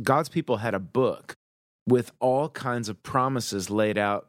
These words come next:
bef-, way before any of it ever happened about when Jesus would come, where he would be born, uh, the, the whole thing about,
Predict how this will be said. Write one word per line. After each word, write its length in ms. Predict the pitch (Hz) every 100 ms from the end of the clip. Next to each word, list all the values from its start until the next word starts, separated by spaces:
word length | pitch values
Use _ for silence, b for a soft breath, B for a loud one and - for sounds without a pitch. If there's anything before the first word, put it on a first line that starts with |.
| 113
bef-, 360 | 95 110 -
way 480 | 95 107 113 143 165
before 600 | 151 143 139 123 120 117 -
any 220 | 123 123
of 100 | 107
it 60 | 107
ever 140 | 95
happened 440 | 113 110 104 82
about 240 | 85 92 - _ _ _ -
when 340 | 101 123 131
Jesus 420 | 120 127 113 -
would 160 | 104 -
come, 360 | 117 113 113 -
where 420 | 101 104 113 131
he 140 | 120 123
would 120 | 113
be 100 | 104
born, 500 | 87 98 98 98 95 - _ _ _ -
uh, 240 | 117 113 92
the, 200 | 107 -
the 140 | 110 117
whole 360 | - 139 143
thing 260 | - 127 117
about, 320 | 104 98